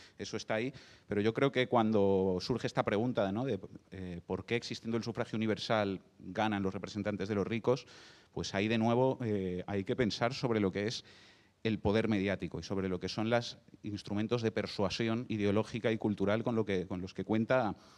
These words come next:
eh, con los que cuenta el poder, hasta un punto en el que yo creo que, que, en cierto modo, el monopolio de, sobre el poder mediático, eh, es la condición de posibilidad de que al poder, de que a la élite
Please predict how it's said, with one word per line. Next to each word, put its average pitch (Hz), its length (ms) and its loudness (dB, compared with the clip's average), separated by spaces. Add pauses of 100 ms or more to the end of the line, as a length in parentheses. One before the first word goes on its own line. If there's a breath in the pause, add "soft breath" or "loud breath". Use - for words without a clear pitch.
(500 loud breath)
eh, 92 420 -2
con 104 120 -2
los 95 100 -2
que 107 100 -6
cuenta 139 240 4
el 135 100 2
poder, 113 340 6
hasta 101 400 0
un 120 180 2
punto 139 460 4 (180)
en 107 120 0
el 104 80 0
que 98 120 0
yo 110 120 2
creo 127 220 2
que, 117 180 0 (920)
que, 92 340 0
en 90 120 -4
cierto 113 300 -2
modo, 120 240 6
el 110 160 2
monopolio 104 560 4
de, 110 240 4
sobre 107 240 -2
el 101 80 -2
poder 104 240 2
mediático, 110 600 -2 (500 loud breath)
eh, 90 360 -6
es - 440 -6 (600)
la 110 180 0
condición 113 480 0
de 139 100 4
posibilidad 117 640 2
de 123 160 -2
que 101 220 0
al 92 300 0
poder, 113 400 2
de 101 100 -6
que - 80 -2
a 95 60 2
la 95 140 2
élite 113 400 0